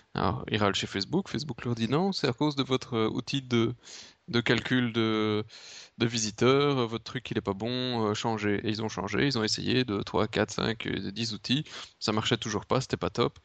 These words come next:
Euh, ça correspondait jamais à ce que Facebook disait, alors ils ont été voir les logs, et effectivement, dans les logs, ils avaient les... la plupart des hits dont Facebook parlait, mais ces hits venaient de,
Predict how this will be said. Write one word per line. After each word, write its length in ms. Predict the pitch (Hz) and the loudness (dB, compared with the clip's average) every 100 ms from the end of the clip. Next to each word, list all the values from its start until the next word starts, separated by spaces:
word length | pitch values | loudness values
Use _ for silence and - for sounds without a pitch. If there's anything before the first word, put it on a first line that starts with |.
| - - _ - | -20 -20 _ -6
Euh, 440 | - 98 98 101 101 | -2 2 2 0 0
ça 140 | 110 | -2
correspondait 400 | 113 107 113 104 | -2 -2 0 2
jamais 200 | 107 113 | 2 2
à 60 | 117 | 0
ce 60 | |
que 80 | 107 | -2
Facebook 320 | - 101 101 | -2 -4 -6
disait, 280 | 98 95 117 | -10 -2 0
alors 200 | 165 113 | 2 0
ils 80 | 107 | 0
ont 60 | 110 | -2
été 140 | 113 | -2
voir 160 | 110 107 | 0 2
les 100 | 101 | 2
logs, 260 | 104 170 - | 0 0 -2
et 80 | |
effectivement, 520 | 110 - - 104 113 156 | -2 -2 -6 -4 -2 0
dans 120 | 123 | 2
les 100 | 104 | 4
logs, 240 | 113 160 - - - - _ | 2 0 -8 -14 -18 -20 _
ils 220 | 110 104 | 0 2
avaient 160 | 101 110 | 2 2
les... 440 | 101 101 101 95 | 4 6 6 4
la 140 | - - | 2 -2
plupart 320 | - - 110 | -2 0 2
des 140 | 101 - | 2 0
hits 80 | 127 | -2
dont 180 | 127 113 | -4 -6
Facebook 340 | 113 104 110 | -6 -6 -2
parlait, 260 | 113 120 185 | 2 4 4
mais 140 | 147 | 2
ces 180 | 120 - | 0 -2
hits 120 | - - - | 0 0 0
venaient 300 | 113 131 131 - | 2 2 0 -2
de, 260 | 117 117 | 0 0